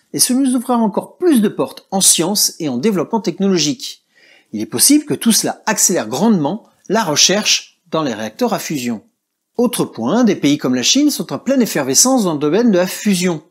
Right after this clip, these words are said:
La Chine détient le record de stabilisation d'un plasma. On l'a vu tout à l'heure, entre mai et décembre dernier, le prototype de tokamak chinois est passé de une minute quarante et une secondes à plus de dix-sept minutes. C'est considérable. De là à passer à produire de l'énergie, nous en sommes encore très loin.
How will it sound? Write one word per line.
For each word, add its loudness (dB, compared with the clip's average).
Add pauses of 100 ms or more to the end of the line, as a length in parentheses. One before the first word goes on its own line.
(400)
La -8
Chine 4
détient 0
le 0
record 0
de 0
stabilisation -2
d'un 2
plasma. 0 (240)
On -2
l'a 2
vu -4
tout -12
à -6
l'heure, 0
entre -2
mai 0
et 0
décembre 0
dernier, -2 (240)
le 0
prototype -2
de 0
tokamak -2
chinois 0
est 0
passé 2
de -2
une 2
minute 2
quarante -2
et -2
une 0
secondes 0 (220)
à -10
plus 4
de 2
dix-sept 2
minutes. 0 (240)
C'est 2
considérable. 0 (460)
De 2
là 4
à 0
passer 2
à 0
produire 0
de -2
l'énergie, 2
nous 2
en 2
sommes 0
encore -2
très 0
loin. -2